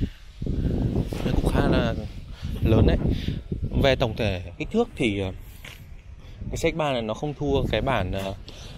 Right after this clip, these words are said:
C X năm, ờ, quá nhiều đâu, chỉ, chỉ gọi là tinh chỉnh nhỏ hơn một chút thôi. Đấy, bản này thì, ờ, đi nhanh qua em thấy có giá nóc rồi,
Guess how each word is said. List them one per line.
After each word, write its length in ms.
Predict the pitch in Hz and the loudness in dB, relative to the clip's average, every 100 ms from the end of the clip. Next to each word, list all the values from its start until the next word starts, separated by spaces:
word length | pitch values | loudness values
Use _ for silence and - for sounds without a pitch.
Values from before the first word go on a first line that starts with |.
| - | -8
C 60 | - | 0
X 220 | 160 151 | 0 2
năm, 280 | 151 139 135 | -2 -2 -2
ờ, 240 | 131 127 | -2 -2
quá 160 | 120 110 | -2 -2
nhiều 260 | 143 139 117 | 0 2 0
đâu, 120 | 139 - - - | -4 -8 -12 -6
chỉ, 200 | 101 92 - | -4 -4 -6
chỉ 140 | - | -4
gọi 180 | 95 92 | -2 0
là 140 | 104 98 101 - - - | 0 -2 -6 -8 -10 -6
tinh 100 | 139 131 | -4 0
chỉnh 160 | 120 95 | 0 0
nhỏ 120 | 95 | 0
hơn 200 | 95 131 | 0 0
một 60 | 110 | 2
chút 140 | 165 196 | 2 2
thôi. 100 | 247 - - - - - - - - - - | 2 -2 -4 -4 -2 -2 -4 -8 -8 -8 -4
Đấy, 100 | 117 | 2
bản 160 | 135 113 | 2 2
này 160 | 113 113 | 2 0
thì, 120 | 113 | 0
ờ, 340 | 107 110 110 110 - - - - - | 2 2 0 -4 -12 -16 -16 -16 -8
đi 120 | 139 | -6
nhanh 220 | 139 139 135 | -2 -2 -2
qua 240 | 135 135 | -2 -2
em 180 | 117 123 | -2 -4
thấy 100 | 117 | -4
có 100 | 113 | -2
giá 120 | 113 | -2
nóc 220 | 139 - | -2 -2
rồi, 100 | 117 | -4